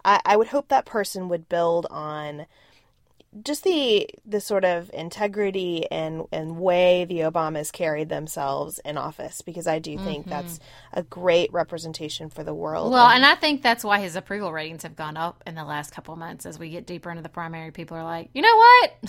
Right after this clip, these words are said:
Speaker 2: <laughs> You're not so bad." I mean, he's over fifty percent. He's higher than George Bush was at this point.
Speaker 1: When you think about the alternatives and all the
Speaker 2: Mm.
Speaker 1: baggage that all of those people carry, it's,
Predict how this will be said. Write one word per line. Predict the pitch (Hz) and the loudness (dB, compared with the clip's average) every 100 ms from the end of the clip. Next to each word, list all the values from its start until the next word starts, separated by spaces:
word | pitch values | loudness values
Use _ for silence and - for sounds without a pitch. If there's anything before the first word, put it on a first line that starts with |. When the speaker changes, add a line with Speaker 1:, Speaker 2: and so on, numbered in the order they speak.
| - | 2
Speaker 2:
<laughs> | 349 - 359 349 - - _ _ - - - - - - - - | 2 4 2 2 -4 -8 _ _ -20 -20 -20 -20 -16 -16 -8 4
You're | 587 480 | 10 10
not | - | 10
so | 254 | 6
bad." | 208 208 214 220 226 | 6 6 8 6 4
I | 240 | -4
mean, | 262 | -6
he's | 339 | -2
over | 392 262 | -2 -2
fifty | 285 262 285 | -4 -10 -10
percent. | 285 302 254 | -10 -8 -6
He's | 277 | -4
higher | 269 233 | -2 -2
than | 226 214 | -4 -8
George | 226 208 | -10 -10
Bush | 240 262 | -12 -10
was | 170 160 | -12 -14
at | 160 | -18
this | 165 | -20
point. | - 156 - _ - | -18 -18 -18 _ -2
Speaker 1:
When | 233 247 | -2 0
you | 254 | -4
think | 254 277 269 | -4 -6 -2
about | 220 196 180 170 165 - _ _ _ _ _ - | -2 0 2 4 2 0 _ _ _ _ _ -10
the | 190 190 | 0 4
alternatives | 170 175 190 175 180 196 202 202 196 - - | 4 2 -4 -2 -2 0 -2 -4 -8 -14 -12
and | 180 | -10
all | - 180 180 180 | -2 0 2 0
the | 185 | -2
Speaker 2:
Mm. | |
Speaker 1:
baggage | 175 156 165 175 180 - | -2 -2 -2 -2 -4 -6
that | 160 - | -8 -2
all | 175 165 170 | 2 4 4
of | 180 | 2
those | 175 170 - | 0 -2 -4
people | 180 165 175 | -14 -10 -8
carry, | - 175 170 180 233 - _ - _ _ | -6 -4 -4 -4 -6 -8 _ -20 _ _
it's, | - 202 - | -2 -2 -2